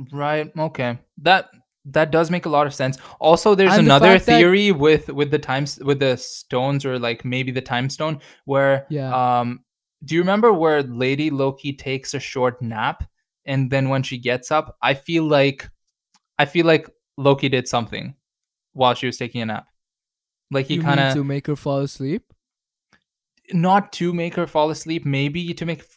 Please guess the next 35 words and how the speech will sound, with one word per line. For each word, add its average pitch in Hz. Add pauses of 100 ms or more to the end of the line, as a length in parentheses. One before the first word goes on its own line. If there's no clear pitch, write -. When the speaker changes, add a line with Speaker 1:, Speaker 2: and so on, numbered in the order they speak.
Speaker 1:
make 143
her 156
fall 147
asleep, 151
but, 135
like, 127
while 131
she 139
was 135
asleep, 127
he 123
did 127
something 127
to 131
the 123
time, 113 (180)
or 120
he 120
did, 123 (120)
he 135
changed 131 (420)
the 143
reality. 120
Like, 131
he 160
has 131
some 120 (500)
kinda 120 (680)
plan 127
that 123
no 127
one 123
else 117
knows 113
about, -